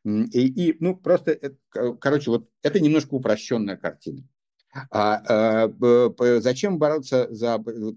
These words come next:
и, и как бы на нашей памяти, э, м, мы видели разные, а, м, политические превращения и в России, и за пределами России,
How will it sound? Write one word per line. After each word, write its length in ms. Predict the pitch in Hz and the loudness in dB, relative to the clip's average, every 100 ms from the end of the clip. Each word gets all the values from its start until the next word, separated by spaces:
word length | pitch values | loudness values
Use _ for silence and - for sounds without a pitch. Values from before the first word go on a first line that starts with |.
| - | -6
и, 420 | 151 156 143 131 - _ | 0 4 4 4 0 _
и 140 | - 156 | -4 0
как 200 | 151 131 | 0 2
бы 100 | 151 | 2
на 140 | 143 143 | 2 0
нашей 600 | 156 170 - 151 135 131 _ - | -2 -2 -4 -2 -2 -4 _ -6
памяти, 720 | 127 151 143 131 - 135 127 | -4 -2 -4 -4 0 0 0
э, 420 | - 113 110 107 104 104 | -6 -6 -2 -2 -4 -10
м, 480 | 98 101 101 95 - - - | -8 -4 -4 -4 -8 -14 -4
мы 240 | 101 120 | 0 2
видели 560 | 110 139 117 117 110 107 _ | 2 2 2 4 4 2 _
разные, 800 | 104 127 147 131 131 117 101 73 _ _ _ - | 0 0 2 0 -2 -2 -4 -8 _ _ _ -6
а, 440 | 101 95 95 92 - | -2 0 0 -4 -4
м, 440 | 107 104 101 95 - - | -2 -2 -4 -6 -6 -2
политические 580 | 123 123 180 - - 127 | -2 0 -4 -4 -2 0
превращения 1080 | 123 110 107 - 143 139 117 92 85 - _ _ _ _ _ | 0 0 -2 -4 -4 -2 -2 -4 -8 -12 _ _ _ _ _
и 140 | 107 117 | -2 2
в 60 | 120 | 2
России, 640 | 117 - - 147 127 120 92 - | 2 -2 -2 2 4 2 -2 -6
и 460 | 104 104 104 98 | -6 -4 -6 -6
за 280 | 85 113 131 | -2 0 0
пределами 500 | 131 120 123 117 110 | -2 -4 -2 0 -2
России, 640 | 104 104 - 95 87 85 | -4 -6 -8 -4 -4 -6